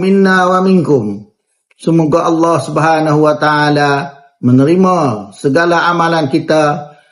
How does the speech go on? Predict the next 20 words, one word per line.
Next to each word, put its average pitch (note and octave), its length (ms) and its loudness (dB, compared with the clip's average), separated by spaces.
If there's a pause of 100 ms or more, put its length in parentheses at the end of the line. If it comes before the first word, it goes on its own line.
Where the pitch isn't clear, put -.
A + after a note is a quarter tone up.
(160)
dan C#3 240 0
mengurniakan D3 1200 0
kemenangan D#3 640 0
kepada C#3+ 320 -2
umat C#3 320 0
Islam C3+ 640 0 (160)
di C3+ 160 0
dunia C3+ 480 2
dan A#2+ 240 2
di A#2 80 0
akhirat. A2+ 560 -4 (1300)
Selamat F3 480 0
Hari E3 240 0
Raya D#3 400 2 (160)
Aidilfitril C#3+ 640 0
Mubarak. C3+ 800 0 (160)
Maaf - 880 -2
zahir C3 560 0
dan B2 240 -2
batin. A2+ 560 -2